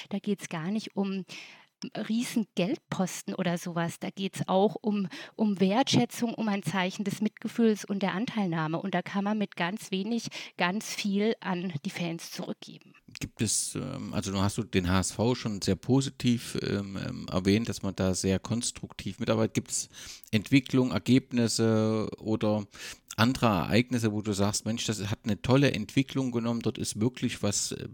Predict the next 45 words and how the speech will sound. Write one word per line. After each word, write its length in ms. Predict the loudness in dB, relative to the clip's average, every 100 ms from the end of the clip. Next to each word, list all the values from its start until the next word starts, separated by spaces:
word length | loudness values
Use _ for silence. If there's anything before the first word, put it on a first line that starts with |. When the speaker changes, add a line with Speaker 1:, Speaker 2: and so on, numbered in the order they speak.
| -4
Speaker 2:
passiert 380 | -2 0 0
in 100 | 0
dem 200 | 0 -2
Bereich, 320 | -2 -2 -2 0
der 120 | -4
Verein 480 | -2 -2 2 2 0
oder 140 | -4
die 100 | -6
Fanszene 640 | -4 -4 -2 -2 0 0 -2 -8 -16 -6
nehmen 160 | 0 0
sich 180 | 0 0
dem, 320 | 0 0 -6 -2
dem 240 | 0 0 0
Thema 400 | 2 2 0 0
an", 260 | -2 -2
das 240 | -2 -2 -2
hat 160 | -4
mich 220 | -4 -8 -10 -6
beeindruckt? 640 | -2 0 -2 -6 -8 -10 -20 _ _ _ _ 0
Speaker 1:
Also 140 | 4
ich 120 | 4 6
glaube, 180 | 4
die 100 | 6
Fanszene 480 | 2 2 2 0 0
ist 120 | 0
ständig 380 | 0 0 0 -2
mit 120 | -4
dem 120 | -4 -4
Thema 300 | -2 0 -2
beschäftigt, 500 | -2 -2 -2 -2 -2
da 80 |
möchte 280 | 0 0 -2
ich 100 | -10
gar 160 | -10 -8
nichts 220 | -6 -4
herausheben, 580 | -2 -2 -4 -4 -4 -4
weil 140 | -4
die 140 | -4 -8
sind 260 | -6 -6 -2
unheimlich 640 | 0 0 0 -2 -2 -4
kreativ 680 | -6 -4 -4 -4 -4 -2 -4
und 220 | -4 -6
toll 280 | 0 0 2
und 240 | 0 -4
entwickeln 520 | -6 -8 -4 -4 -4